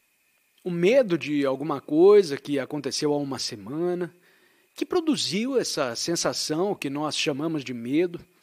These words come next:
e a implicação futura de que não deva acontecer de novo? No entanto, ela pode acontecer de novo. Logo,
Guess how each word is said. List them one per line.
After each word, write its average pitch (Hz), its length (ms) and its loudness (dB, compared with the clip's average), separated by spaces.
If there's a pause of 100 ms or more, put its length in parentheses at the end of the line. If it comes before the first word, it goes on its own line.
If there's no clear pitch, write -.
(180)
e 143 120 -2
a 147 80 0
implicação 165 1000 -2
futura 139 600 -4 (460)
de 196 140 -8
que 269 580 0
não 208 280 0
deva 170 400 8
acontecer 139 440 -6
de 107 120 -12
novo? 156 420 -6 (1040)
No 311 120 0
entanto, 202 840 0 (240)
ela 254 260 0
pode 233 540 0
acontecer 110 420 -10
de 92 120 -18
novo. 76 380 -20 (440)
Logo, 131 640 2